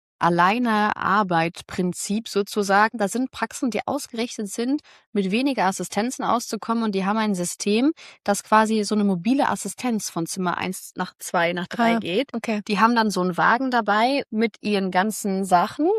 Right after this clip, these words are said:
Speaker 1: die sie mitnehmen
Speaker 2: Wie die
Speaker 1: müssen.
Speaker 2: grünen Damen im Krankenhaus.
Speaker 1: <laughs> Ja, genau.
Speaker 2: <laughs>
Speaker 1: Und dann gehen die sozusagen nur zum Präparieren dann wirklich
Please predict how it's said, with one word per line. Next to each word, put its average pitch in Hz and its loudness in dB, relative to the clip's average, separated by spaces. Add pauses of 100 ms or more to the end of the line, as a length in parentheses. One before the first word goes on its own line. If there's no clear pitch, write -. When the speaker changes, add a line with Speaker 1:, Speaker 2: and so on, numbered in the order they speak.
Speaker 1:
die 233 0
sie 202 0
mitnehmen 247 0
Speaker 2:
Wie 262 8
die 254 4
Speaker 1:
müssen. 226 4
Speaker 2:
grünen 247 10
Damen 214 6
im 175 0
Krankenhaus. 175 0
Speaker 1:
<laughs> 233 4 (100)
Ja, 339 6 (240)
genau. 220 6 (120)
Speaker 2:
<laughs> 254 8 (240)
Speaker 1:
Und 220 0
dann 226 4
gehen 240 2
die 269 4
sozusagen 214 2
nur 262 8
zum 226 -2
Präparieren 208 0
dann 233 2
wirklich 208 0